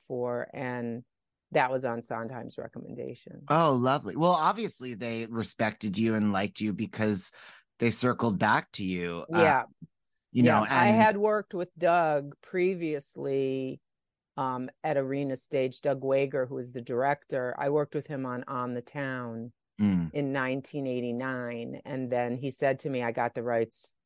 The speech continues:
Speaker 1: to do Sondheim's Merrily We Roll Along.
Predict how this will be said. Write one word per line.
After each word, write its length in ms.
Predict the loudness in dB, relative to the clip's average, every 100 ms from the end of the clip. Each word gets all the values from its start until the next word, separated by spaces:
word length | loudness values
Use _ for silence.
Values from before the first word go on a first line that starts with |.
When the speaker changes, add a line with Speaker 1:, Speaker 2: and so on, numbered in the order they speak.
| _ _ -14
Speaker 1:
to 120 | -8
do 160 | -6 -6
Sondheim's 580 | -4 -6 -4 -6 -6 -6
Merrily 400 | -4 -2 0 -2
We 60 |
Roll 300 | -2 -2 -2
Along. 520 | -2 -2 -4 -6 -10